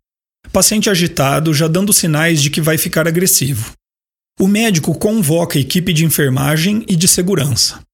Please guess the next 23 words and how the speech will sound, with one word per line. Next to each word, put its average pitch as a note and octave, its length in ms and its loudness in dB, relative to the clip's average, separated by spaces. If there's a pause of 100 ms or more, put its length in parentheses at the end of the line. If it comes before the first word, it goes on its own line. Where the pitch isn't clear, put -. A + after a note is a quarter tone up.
(220)
E D3 80 2
o C#3+ 60 2
paciente E3+ 400 0
grita: C3 460 -2
"Eu G#3+ 220 2
não A#3+ 240 2
quero G#3+ 320 0
ser G#3 180 2
amarrado." D3 560 -2 (760)
Parece-lhe C#3+ 420 2
familiar? C3+ 800 0 (600)
A D#3 60 2
resposta E3+ 540 2
imediata G3 640 0
e - 20 4
honesta D3+ 520 0
deve E3 240 2
ser: B2 360 2 (180)
"Eu G3 120 0
não A3+ 160 2
quero E3+ 260 0
conter B2 300 0
você. A#2 400 -2